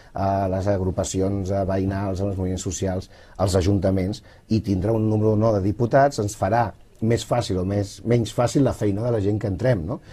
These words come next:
Perquè, com vostè sap, els tres diputats pobres, les tres diputades que han tingut aquesta legislatura, han hagut de multiplicar-se en moltes comissions, perquè el que volien era precisament això, eh, no ser frontissa, no ser útils, sinó útils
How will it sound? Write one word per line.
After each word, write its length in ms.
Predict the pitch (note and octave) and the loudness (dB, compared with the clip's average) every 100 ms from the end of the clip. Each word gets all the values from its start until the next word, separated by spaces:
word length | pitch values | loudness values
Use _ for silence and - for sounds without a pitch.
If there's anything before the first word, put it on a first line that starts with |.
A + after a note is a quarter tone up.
| - - | -14 -4
Perquè, 240 | F#2+ F#2 | 0 0
com 220 | F#2 F#2 | 0 -2
vostè 240 | F#2 F2 F#2 | -2 -2 -4
sap, 220 | - G2 | -2 -2
els 160 | G#2+ - | -2 -2
tres 180 | G2+ F2+ | -4 -2
diputats 600 | G#2+ G#2+ G2+ A2 - - - - - | 0 0 0 -4 -6 -12 -18 -20 -12
pobres, 460 | - A2+ A#2 A#2 A2 | 0 2 2 0 0
les 120 | G2+ | -2
tres 360 | A2 G#2 G#2+ - - - | 0 0 -2 -6 -20 -4
diputades 460 | B2 G#2+ G#2 G#2+ G2+ | 0 2 4 2 4
que 60 | A2 | 0
han 60 | |
tingut 200 | G#2 G#2+ | 2 2
aquesta 280 | G#2 G#2 - | 2 0 0
legislatura, 600 | G#2+ G2+ G#2 G#2+ G2 G2 A2+ | 2 2 2 2 2 2 0
han 160 | - G#2+ | 0 -2
hagut 240 | G2 G2 F#2+ | 0 -2 -2
de 140 | G#2+ | -2
multiplicar-se 800 | G2 G2+ G#2+ F#2+ F#2 F#2 E2+ - | 0 0 -2 0 -2 -2 -4 -2
en 80 | G2+ | -2
moltes 280 | F#2+ G2 G2 | 0 -2 -2
comissions, 540 | G#2+ G#2+ G2 A#2 B2+ - - - | -2 0 0 0 -4 -10 -20 -2
perquè 200 | B2 A#2+ | 0 2
el 60 | G2 | 2
que 80 | A2 | 2
volien 280 | F#2+ G#2+ C#3+ | 4 4 6
era 140 | C3+ | 4
precisament 400 | A2+ G#2+ A2 G#2+ | 2 0 0 0
això, 280 | F#2+ - D3 A2+ - - - | -2 0 0 0 -10 -20 -4
eh, 460 | G2+ G2 F#2+ F#2+ | 0 2 2 2
no 160 | A2 A2+ | 2 2
ser 140 | A2 | 0
frontissa, 640 | G#2 G#2 G2 B2+ - D3 F3+ - - | 2 2 4 2 4 2 2 -14 -10
no 540 | - G#2+ A2+ A2 A2 G#2+ | 0 2 4 4 4 4
ser 220 | - G#2+ | 4 4
útils, 640 | G#2 C3 B2+ C#3 E3 - - - | 8 6 6 4 4 -2 -16 -20
sinó 580 | - - A2 A2 G#2+ G#2 - | -8 0 2 4 2 0 4
útils 460 | B2+ - G#2 - | 4 4 -2 -4